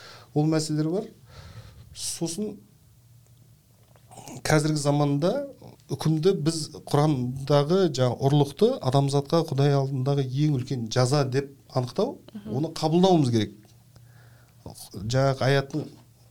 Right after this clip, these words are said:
Speaker 2: Мгм.
Speaker 1: контекстінен қарайтын болсақ. Ал қазір ол үкімдің, ә, жаза түрін өзгертуге болады деген
Speaker 2: Мгм, мгм.
Speaker 1: мәселе шығады. Өйткені ол мына нәрсені түсіну керек та, ол қоғам аграрлық қоғам,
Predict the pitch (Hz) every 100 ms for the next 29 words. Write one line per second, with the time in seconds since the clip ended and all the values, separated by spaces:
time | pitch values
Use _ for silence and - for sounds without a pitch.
0 | - - 226 101 147 147 139 - 127 127
1 | 117 - 120 120 110 - - - - -
2 | - - 151 160 - 165 185 214 175 170
3 | 156 151 147 190 214 208 202 202 120 113
4 | 113 127 143 156 151 139 131 123 123 120
5 | 117 110 113 113 - - 226 226 220 -
6 | 214 208 214 208 131 127 - - - -
7 | - - - - 185 190 170 160 180 180
8 | 180 170 - 170 165 165 196 160 170 170
9 | 170 175 143 147 156 151 143 131 117 101